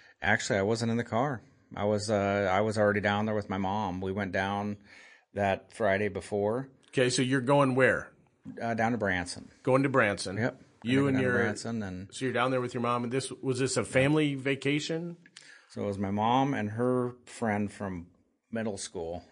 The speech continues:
Speaker 1: <laughs> They were down there, uh, as well as me. I rode with,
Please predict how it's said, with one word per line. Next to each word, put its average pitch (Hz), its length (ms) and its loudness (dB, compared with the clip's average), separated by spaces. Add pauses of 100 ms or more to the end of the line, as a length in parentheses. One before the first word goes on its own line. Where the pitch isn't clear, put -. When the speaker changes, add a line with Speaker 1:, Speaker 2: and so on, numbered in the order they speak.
(120)
Speaker 1:
<laughs> 110 360 -4
They 98 180 -4 (680)
were 107 100 -2
down 104 240 4
there, 104 260 2 (380)
uh, - 40 -6
as 104 140 -4
well 98 220 0
as 92 100 -6
me. 95 340 -6
I 98 240 -4 (120)
rode 104 280 -2
with, 98 200 -6